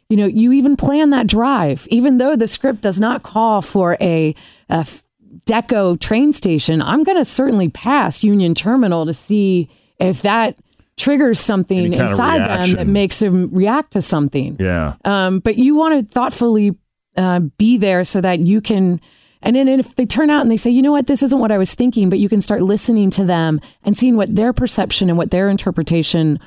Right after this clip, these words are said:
Speaker 1: of the locations in the script they read, uh, w-, if it's different from yours, you can start adapting quickly and say, "Oh, you know what? You, maybe you were thinking more of Federal style house.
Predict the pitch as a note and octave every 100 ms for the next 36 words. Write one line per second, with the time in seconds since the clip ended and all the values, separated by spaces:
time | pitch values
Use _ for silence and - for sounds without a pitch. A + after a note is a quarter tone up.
0 | _ _ - D#3+ F3 E3 - F#3+ - F3+
1 | E3+ E3 D#3 - F3 - G3 A3 E3 D3
2 | E3+ D#3+ _ _ _ _ F#3 E3+ E3 F#3
3 | - D#3+ E3+ - A3 A#3+ G#3 F#3 E3+ E3+
4 | A3 A3+ A3+ A#3+ A3+ G3+ G#3 B3 B3+ A3
5 | F#3 E3 D#3 D3+ G#3 E4 F4 C#4+ C#4+ D4+
6 | D#4 - _ _ _ - B3 C#4+ C4+ A#3+
7 | A#3+ G#3 G3+ F#3 F3 E3 D#3+ - D#3 D#3
8 | D3 - D3+ C#3 C#3+ D3+ -